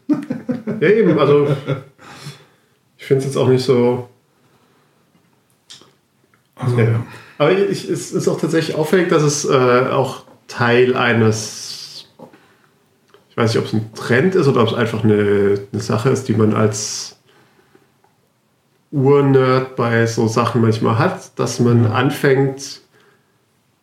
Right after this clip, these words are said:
Speaker 2: verwirrt zu sein, wenn auch Leute von außerhalb der eigenen Tech-Blase plötzlich so Sachen machen.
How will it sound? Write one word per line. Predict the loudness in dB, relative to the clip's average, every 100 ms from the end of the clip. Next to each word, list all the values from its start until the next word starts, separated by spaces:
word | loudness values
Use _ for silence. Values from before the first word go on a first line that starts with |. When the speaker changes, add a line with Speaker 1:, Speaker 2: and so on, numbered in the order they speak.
| _
Speaker 2:
verwirrt | -6 -2 2 2 2
zu | 0
sein, | 0 2 4 4
wenn | 2 2
auch | 0 -2 0
Leute | 0 2 0
von | 0 0
außerhalb | 0 0 0 0 -2
der | 0 2 2 2 0 -4 -12 -20 -6
eigenen | 0 2 4 2 2
Tech-Blase | -2 -4 -2 0 0 0 0 0 -4
plötzlich | -2 0 0 -2
so |
Sachen | 0 0 0
machen. | -2 0 -4 -4